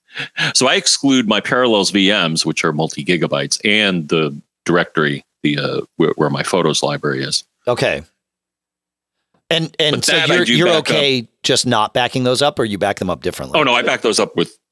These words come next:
Speaker 1: Carbon Copy Cloud. So I'll back those up to a physical, a local physical drive.
Speaker 2: Gotcha.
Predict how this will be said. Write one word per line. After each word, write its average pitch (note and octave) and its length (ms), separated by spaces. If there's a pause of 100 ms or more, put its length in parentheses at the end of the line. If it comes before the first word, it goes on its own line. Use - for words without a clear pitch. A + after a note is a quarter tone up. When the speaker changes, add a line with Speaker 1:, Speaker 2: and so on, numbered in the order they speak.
Speaker 1:
Carbon F2 260
Copy - 220
Cloud. - 280
So B2 120
I'll A#2 80
back A#2 240
those F#2+ 180
up F2+ 120
to D2+ 100
a C#2 40
physical, D2+ 560 (160)
a - 60
local D#2 320
physical D2+ 380
drive. - 360
Speaker 2:
Gotcha. E2 560